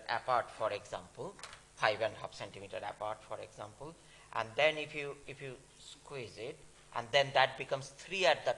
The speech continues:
top, so two centimeter increased, then two centimeter, uh, decreased, two centimeter will increase at the bottom. Yeah, absolutely. So, so it will increase, the stresses will increase,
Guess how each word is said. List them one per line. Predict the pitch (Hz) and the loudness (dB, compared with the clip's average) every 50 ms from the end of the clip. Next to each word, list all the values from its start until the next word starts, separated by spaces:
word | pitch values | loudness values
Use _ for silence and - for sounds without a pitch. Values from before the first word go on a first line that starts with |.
| - | 4
top, | - 185 196 156 120 - - - - - - | 8 10 10 10 8 6 0 -8 -14 -14 -14
so | - 123 - | -14 -12 -10
two | - 185 175 | -10 -10 -8
centimeter | - - 156 143 139 147 131 131 131 - 131 123 120 117 - - - | -4 -4 -4 -4 -4 -8 -6 -6 -6 -2 -2 -2 -2 -2 -6 -16 -16
increased, | 120 113 110 - - 151 143 117 107 117 - - - - - - - - - - - - - - - - - - - | -14 -14 -14 -12 -6 -4 -4 -4 -4 -10 -12 -14 -16 -20 -20 -20 -20 -20 -20 -20 -20 -20 -20 -20 -20 -20 -10 2 8
then | 156 156 151 147 135 | 10 10 10 8 4
two | - 160 151 | -10 -10 -8
centimeter, | - - 143 139 139 151 135 139 135 139 131 127 - - 139 | -4 -4 -6 -4 -6 -8 -8 -4 -2 0 0 0 0 2 2
uh, | 131 131 127 | 2 2 2
decreased, | 156 160 156 - 156 143 117 113 - - | -4 -6 -6 -6 -6 -6 -6 -6 -10 -12
two | 151 143 | -12 -10
centimeter | - 147 139 131 127 120 120 - 120 | -6 -6 -6 -6 -6 -12 -10 -8 -10
will | 113 110 110 110 | -10 -8 -10 -12
increase | 107 104 104 - - 104 95 - | -12 -14 -18 -18 -18 -16 -12 -12
at | 90 - - | -12 -12 -12
the | - | -16
bottom. | - - - - - - - - - - - - - - - - - - - - - - - - | -14 -14 -16 -16 -18 -20 -20 -20 -20 -20 -20 -20 -20 -20 -20 -20 -20 -20 -20 -20 -20 -20 -20 -18
Yeah, | 101 - - - - - - - - | -16 -18 -18 -18 -20 -20 -12 -4 -4
absolutely. | 120 - - - - - 85 - - - - - - - - - - - - | -4 -4 -4 -14 -14 -14 -14 -14 -16 -20 -20 -20 -20 -20 -18 -18 -18 -14 -6
So, | - - 165 147 147 143 - | 2 6 8 8 8 8 4
so | - - 180 160 | 0 0 4 4
it | 156 165 160 160 | 4 4 2 2
will | 185 180 170 | 0 0 2
increase, | 175 170 165 165 160 - - 240 190 165 185 - - - - - - - - | 0 -2 -2 -4 -4 2 4 4 4 4 2 -4 -8 -14 -18 -20 -18 -4 2
the | - 143 | 4 4
stresses | - - - - 185 190 196 - - 190 - - | 4 2 -2 4 4 4 4 4 0 -4 -4 -4
will | 165 160 156 | -4 -4 -2
increase, | 151 143 139 135 135 - 135 123 120 131 123 | -2 -4 -6 -8 -6 -4 -2 -2 -2 -2 -6